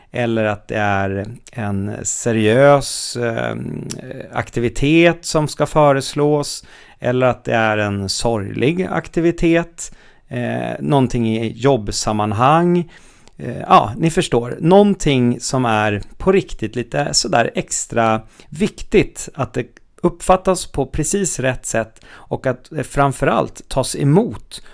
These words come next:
på precis rätt sätt. För en svaghet med S M S, det är verkligen det här med att uttrycka känslor. Det spelar inte roll, spelar ingen roll hur många emojis eller hur många smileys man använder.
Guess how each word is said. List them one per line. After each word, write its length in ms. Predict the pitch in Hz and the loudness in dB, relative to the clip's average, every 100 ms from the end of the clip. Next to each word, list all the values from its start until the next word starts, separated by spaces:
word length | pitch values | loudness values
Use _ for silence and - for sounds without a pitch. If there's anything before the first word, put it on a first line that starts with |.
| - | -16
på 280 | - 123 107 | -2 0 0
precis 540 | - 120 - 113 - | -2 -6 -6 -6 -8
rätt 260 | - 110 - | -6 -8 -8
sätt. 400 | - 113 - - - - - - _ | -8 -10 -12 -20 -20 -20 -20 -20 _
För 320 | - 147 151 | 2 2 4
en 300 | 185 202 190 - | 4 4 2 -2
svaghet 720 | - - 160 123 123 151 131 - | -6 2 4 4 2 0 -2 -4
med 280 | 123 113 120 | -2 0 -2
S 180 | - | -4
M 80 | 147 | -2
S, 180 | 127 - | -2 -2
det 200 | 147 151 | 2 4
är 60 | 143 | 4
verkligen 320 | 131 - 110 | 2 0 -4
det 80 | 101 | -2
här 120 | 101 | -2
med 140 | 104 | -4
att 120 | 104 | -6
uttrycka 520 | 113 117 104 117 - - | -4 -4 -4 -12 -8 -6
känslor. 640 | - 147 107 - 156 143 - - - - | -2 -2 -2 -4 -2 -4 -6 -20 -20 -8
Det 80 | 143 | -8
spelar 260 | - 165 | 0 2
inte 180 | 156 151 | 2 2
roll, 440 | 143 165 143 131 | 2 4 4 0
spelar 240 | - - 156 | -4 -2 0
ingen 160 | 139 | 2
roll 220 | 147 151 131 | 4 4 2
hur 240 | 120 170 | 2 2
många 240 | 160 127 | 4 2
emojis 640 | 127 120 113 101 120 113 - | 2 2 0 -2 -6 -6 -2
eller 120 | 120 | 0
hur 160 | 139 | 2
många 220 | 147 131 113 | 2 2 0
smileys 640 | - 110 107 104 104 - | 0 0 0 -2 -4 -4
man 120 | 117 | -2
använder. 640 | 123 104 104 131 117 110 | 0 0 0 0 -2 -4